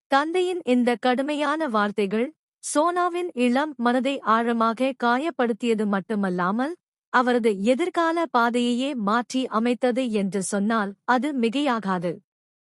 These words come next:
"என் பாட்டி வீட்டில்தான் ஒரு பக்கம் அவரும் இன்னொரு பக்கம் வேறொரு பெண்ணும் நிற்பார்கள். அப்போது பஞ்சாயத்து நடக்கும். தினமும் ஒரு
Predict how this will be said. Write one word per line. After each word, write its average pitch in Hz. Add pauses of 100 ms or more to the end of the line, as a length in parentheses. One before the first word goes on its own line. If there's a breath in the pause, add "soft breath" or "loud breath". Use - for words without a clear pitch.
(340)
"என் 262
பாட்டி 262
வீட்டில்தான் 240
ஒரு 247
பக்கம் 277
அவரும் 247
இன்னொரு 359
பக்கம் 262
வேறொரு 311
பெண்ணும் 240
நிற்பார்கள். 180 (920)
அப்போது 269
பஞ்சாயத்து 320
நடக்கும். 185 (960)
தினமும் 359
ஒரு 269